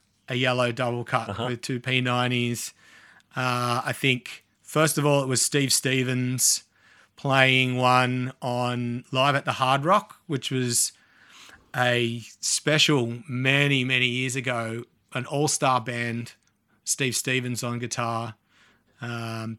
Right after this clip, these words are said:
Speaker 1: Duff McKagan, Matt Sorum, uh, and then they just played with a whole bunch of different singers, Sheryl Crow, Seal, Billy Idol,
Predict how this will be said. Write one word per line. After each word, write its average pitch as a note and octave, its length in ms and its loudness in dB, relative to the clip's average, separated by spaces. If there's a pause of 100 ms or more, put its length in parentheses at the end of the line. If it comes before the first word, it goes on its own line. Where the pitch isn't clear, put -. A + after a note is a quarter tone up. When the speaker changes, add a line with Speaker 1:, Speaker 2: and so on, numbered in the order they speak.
Speaker 1:
Duff C#3 220 2
McKagan, B2+ 760 0 (300)
Matt C3+ 240 0
Sorum, C3+ 680 2 (840)
uh, B2+ 500 2
and C#3+ 220 2
then C#3+ 100 2
they C3+ 120 4
just C3 220 -2
played C3+ 300 4
with B2 140 -2
a B2 80 0
whole B2 200 0
bunch A#2+ 280 -4
of A2 180 -8
different A#2+ 320 -4
singers, A#2 400 -2
Sheryl A#2 360 -2
Crow, A#2+ 480 0
Seal, A#2 680 0 (380)
Billy B2+ 300 2
Idol, B2+ 440 2